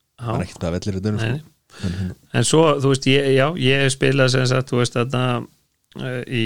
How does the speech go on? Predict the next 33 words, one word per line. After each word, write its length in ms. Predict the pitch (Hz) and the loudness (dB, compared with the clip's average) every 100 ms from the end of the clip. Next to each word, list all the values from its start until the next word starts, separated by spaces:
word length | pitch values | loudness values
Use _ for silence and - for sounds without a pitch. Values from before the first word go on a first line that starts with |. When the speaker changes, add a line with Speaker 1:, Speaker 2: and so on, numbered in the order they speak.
| 113 | -2
Speaker 1:
í, 160 | 117 117 117 | -4 -4 -4
hérna, 500 | - 113 - 117 113 117 117 | -4 -6 -6 -4 -2 -4 -6
Virginíu 800 | - 113 127 - 123 123 127 127 123 | -4 -2 -2 0 0 2 2 0 0
og 260 | 117 117 | -2 -4
svo, 220 | 135 120 120 120 | -2 0 0 0
svo 220 | - - 120 120 | -4 0 2 2
í, 180 | 117 117 | 2 0
hérna, 500 | 113 113 - 113 110 107 104 - _ _ - - - - - - - - - _ - | 0 -4 -6 -4 -2 -4 -6 -10 _ _ -20 -20 -20 -20 -20 -20 -20 -20 -20 _ -8
svo 180 | - 135 | 0 2
fór 320 | 120 143 131 | 4 4 6
ég 80 | 117 | 6
og 80 | 113 | 4
spilaði 480 | - 143 147 120 120 | 4 4 4 4 4
í 60 | |
rauninni 240 | 117 117 113 | 4 4 4
þar 140 | 117 | 2
sem 180 | 113 117 | 2 2
að 80 | 113 | 2
mér 160 | 113 113 | 2 2
finnst 280 | 127 120 123 | 0 2 2
einir 240 | 120 117 | 2 0
flottustu 460 | - 127 - 127 123 | 0 0 0 0 2
vellir 240 | 131 131 | 2 2
sem 140 | 127 131 | 2 2
ég 80 | 120 | 2
spilaði, 340 | 135 143 123 | 2 4 4
Oregon, 460 | 120 139 147 147 135 - | 6 4 2 0 -4 -2
Bandon 360 | 123 127 127 117 | 0 2 2 2
Dunes 460 | 131 131 135 - | 2 4 2 -2
heitir, 300 | 135 127 127 - | -2 0 -2 -4
heitir 280 | 127 131 120 | -6 -2 0
það 160 | 127 | 0
svæði, 240 | 123 127 | 0 0